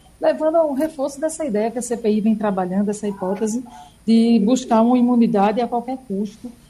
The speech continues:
sem que isso, pra que isso não prejudicasse a economia ou nenhum tipo de interesse político eleitoral do governo, né? É muito triste isso, a gente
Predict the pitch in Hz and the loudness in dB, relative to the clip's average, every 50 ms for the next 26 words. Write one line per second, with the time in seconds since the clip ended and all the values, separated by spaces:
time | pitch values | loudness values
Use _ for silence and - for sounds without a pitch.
0 | _ _ - - - 247 240 - 247 233 220 226 226 262 - 254 220 226 220 233 | _ _ -12 -6 -4 -2 -2 0 0 0 0 0 0 -4 -2 0 0 0 0 0
1 | 226 220 233 233 247 226 247 247 233 220 208 240 233 208 196 196 196 - 214 208 | -2 -2 -2 -4 -4 -4 -4 -4 -4 -4 -6 -6 -4 -2 -2 -2 -2 -2 -4 -4
2 | 208 214 202 202 190 180 185 202 226 226 208 202 202 208 208 220 214 220 226 - | -2 0 0 0 0 0 0 0 0 2 2 2 0 0 0 -2 -4 -4 -6 -8
3 | - 202 202 226 226 226 247 220 190 190 196 190 - 214 - - 240 233 202 196 | -6 -4 -4 -4 -4 -2 -4 -2 0 0 -2 -2 -6 -10 -8 -6 -2 0 2 0
4 | 202 202 - 220 214 214 226 214 233 208 190 185 190 185 214 208 294 269 208 190 | 0 0 -2 -2 0 0 0 0 -2 -2 0 0 -2 -2 -4 -4 -4 -4 -4 -4
5 | 175 175 160 165 170 170 190 202 240 277 - 370 381 - 214 214 208 202 - - | -4 -4 -4 -6 -6 -4 -2 -2 -4 -4 -4 -8 -4 -2 0 0 0 0 -2 0
6 | 208 190 190 180 214 202 202 208 196 - 220 220 | 0 0 0 0 -2 -2 -2 -2 -4 -4 -6 -6